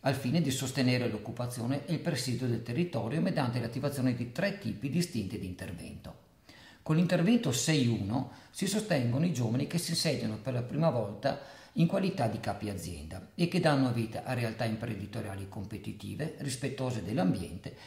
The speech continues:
ed integrate nel territorio. Mediante l'attivazione del pacchetto giovani, il richiedente potrà accedere, oltre al premio per l'insediamento,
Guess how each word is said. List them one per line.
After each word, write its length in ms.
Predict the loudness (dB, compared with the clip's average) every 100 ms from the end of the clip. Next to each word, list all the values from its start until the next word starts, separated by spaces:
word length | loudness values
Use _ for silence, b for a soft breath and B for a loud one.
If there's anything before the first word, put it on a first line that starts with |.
| B
ed 160 | 2 4
integrate 560 | 4 4 2 0 -2
nel 180 | -6 -8
territorio. 800 | -8 -10 -10 -10 -10 -12 -14 -16 _ _ b b b b b -6
Mediante 440 | -2 4 4 4
l'attivazione 640 | 2 2 0 0 0 0 0
del 140 | 0
pacchetto 460 | -6 -8 -8 -6 -6
giovani, 460 | -4 -4 -2 -2 -4 B B
il 140 | 2
richiedente 540 | 4 4 4 6 4 2
potrà 340 | 0 0 0
accedere, 560 | 0 -2 -4 -4 -8 0
oltre 360 | 6 6 4 -2
al 100 | -6
premio 360 | -4 -2 -2
per 160 | -4 -8
l'insediamento, 800 | -8 -4 0 2 2 0 -4 -6